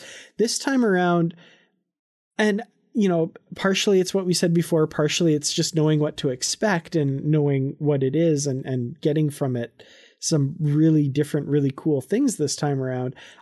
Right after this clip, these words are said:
I really enjoyed this novel. I loved reading it and, you know, seeing these characters at the beginning of their voyage and just getting the introductions and knowing where they're going to go from here. I, I love this crew. I think this is a really great book series.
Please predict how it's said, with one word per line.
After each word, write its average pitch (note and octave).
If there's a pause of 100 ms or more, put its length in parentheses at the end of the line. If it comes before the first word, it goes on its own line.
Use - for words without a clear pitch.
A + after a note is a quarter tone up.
I E3
really D#3
enjoyed C3+
this B2
novel. B2+
I C3+
loved C#3
reading C#3
it C3
and, B2+ (680)
you F3
know, C#3 (100)
seeing G#3
these F#3+
characters E3+
at D3
the D3
beginning C#3+
of C#3+
their C#3+
voyage C#3
and C3+
just C#3
getting C#3+
the C3+
introductions C#3+
and C#3+
knowing E3+
where D#3
they're D3
going C#3
to B2+
go B2
from F#3
here. G#3+ (480)
I, F3+
I F#3
love F3+
this F3+
crew. D#3
I C3+
think C#3+
this D#3+
is C#3
a C#3+
really D3
great C#3
book C#3
series. C3+